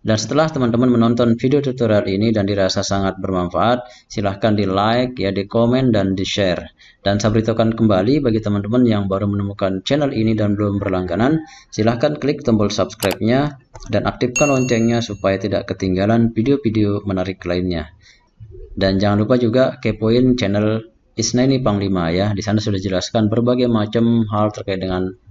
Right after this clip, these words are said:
Microsoft Office. Sekali lagi terima kasih atas waktunya untuk menonton. Kita bertemu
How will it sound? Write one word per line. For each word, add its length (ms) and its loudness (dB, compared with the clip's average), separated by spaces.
Microsoft 640 -4
Office. 400 -6
Sekali 240 -4
lagi 160 0
terima 320 -2
kasih 320 2
atas 240 -4
waktunya 400 0
untuk 240 -4
menonton. 640 0
Kita 320 0
bertemu 320 0